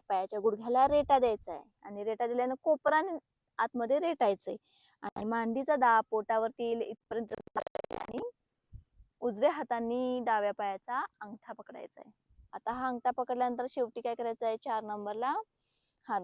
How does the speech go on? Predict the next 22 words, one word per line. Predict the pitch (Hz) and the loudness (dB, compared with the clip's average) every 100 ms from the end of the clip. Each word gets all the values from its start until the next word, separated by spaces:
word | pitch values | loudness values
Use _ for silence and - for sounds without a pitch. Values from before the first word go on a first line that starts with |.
| 185 | -2
गोलाकार | 214 196 196 202 240 | 0 -2 -2 -8 -6
फिरवत | 214 208 220 - | -8 -4 -4 -4
कमरेभोवती | 202 208 240 277 262 | -6 -6 -4 -6 -6
घ्यायचा | 262 285 269 294 | -4 -4 -2 -2
आहे | 302 | -2
आणि | 302 220 208 | -4 -8 -10
मान | 202 202 214 | -10 -10 -10
जास्तीत | 208 214 _ 196 | -12 -16 _ -16
जास्त | - - 277 330 480 _ _ _ - | -16 -12 -6 -6 -6 _ _ _ -10
मागे, | 208 214 - 165 190 _ _ _ _ _ _ _ _ _ 254 | -2 -2 -4 -16 -18 _ _ _ _ _ _ _ _ _ -2
संथ | 220 - 240 | -2 -4 -8
श्वसन | 226 240 269 262 | -6 -8 -4 -4
चालू | 269 262 | -4 -4
ठेवायचं | 269 294 277 269 - | -6 -6 -2 -4 -2
आहे. | 277 277 277 294 _ _ _ _ _ _ _ _ - | -2 0 -2 -6 _ _ _ _ _ _ _ _ -2
बघा, | 233 226 | 2 4
या | 240 254 | 6 4
आसनामध्ये | 269 269 262 269 | 4 0 0 0
काय | 269 262 | 4 4
होतंय? | 294 269 262 254 254 269 302 _ _ _ _ _ _ _ | 4 2 2 2 2 -2 -6 _ _ _ _ _ _ _
हाताचे | - 247 240 247 269 | -4 2 4 4 4
व | 277 | 2